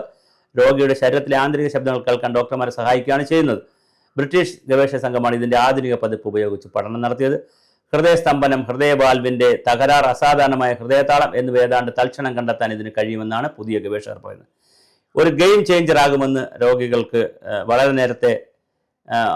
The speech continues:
ആകുമെന്നും രോഗികൾക്ക് വളരെ നേരത്തെ ചികിത്സ ലഭിക്കാൻ ഇത് കാരണമാകുമെന്ന് ഗവേഷകർ പറയുന്നു. യു കെയിലുടനീളം ഈ പുതിയ എ ഐ-യിലുള്ള സ്റ്റെതസ്കോപ്പ് അവതരിപ്പിക്കാൻ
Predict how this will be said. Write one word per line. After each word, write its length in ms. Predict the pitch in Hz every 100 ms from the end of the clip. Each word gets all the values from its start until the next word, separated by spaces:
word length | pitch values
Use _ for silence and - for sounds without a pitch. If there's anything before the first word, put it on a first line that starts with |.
| 123
ആകുമെന്നും 420 | 131 135 143 175 120
രോഗികൾക്ക് 480 | 127 131 127 127 123 123
വളരെ 180 | 143 147
നേരത്തെ 220 | 135 123 120
ചികിത്സ 240 | 120 117 120
ലഭിക്കാൻ 260 | 113 110 117
ഇത് 100 | 110 120
കാരണമാകുമെന്ന് 440 | 120 120 117 110 110
ഗവേഷകർ 320 | 110 110 101 101
പറയുന്നു. 260 | 98 95 117
യു 80 | 123 120
കെയിലുടനീളം 560 | 131 123 120 127 135 - - _ _ _ _ _ 123
ഈ 20 | 131 139 - _ _ _ _ _ _ _ _ _ _ _ _ _ _ 131
പുതിയ 260 | 127 139 131 131
എ 40 | 123 127
ഐ-യിലുള്ള 520 | 131 123 113 110 107 107 -
സ്റ്റെതസ്കോപ്പ് 500 | 117 113 - 107 107
അവതരിപ്പിക്കാൻ 540 | 104 104 107 107 135